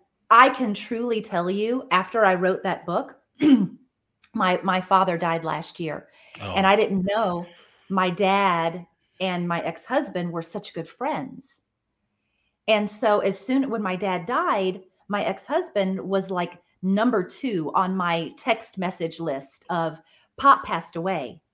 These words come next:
Speaker 2: Oh.
Speaker 1: And he texted me right back. He was like, "Oh my gosh, Kelly, I'm so sorry." And so after the funeral, I came back and I said, "Mark," I said, "I have some things for you that were Pop's."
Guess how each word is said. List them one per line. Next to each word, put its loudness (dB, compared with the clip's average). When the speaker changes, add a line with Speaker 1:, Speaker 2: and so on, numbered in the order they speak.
Speaker 2:
Oh. -8
Speaker 1:
And 2
he 2
texted -2
me -4
right 0
back. -4
He -8
was -4
like, -4
"Oh 0
my -4
gosh, -8
Kelly, -8
I'm -2
so -6
sorry." -4
And 2
so 2
after 6
the -4
funeral, -2
I 0
came -8
back -2
and -6
I -6
said, -10
"Mark," -4
I -10
said, -8
"I -4
have -6
some -10
things -8
for -10
you -6
that -6
were -4
Pop's." -10